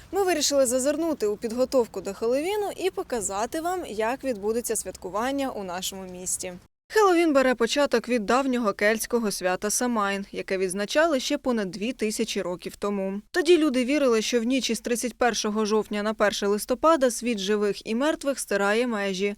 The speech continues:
Душі предків повертаються, а разом із ними можуть з'явитися і злі духи.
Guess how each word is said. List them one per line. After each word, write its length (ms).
Душі 280
предків 420
повертаються, 840
а 80
разом 320
із 160
ними 300
можуть 340
з'явитися 580
і 120
злі 280
духи. 420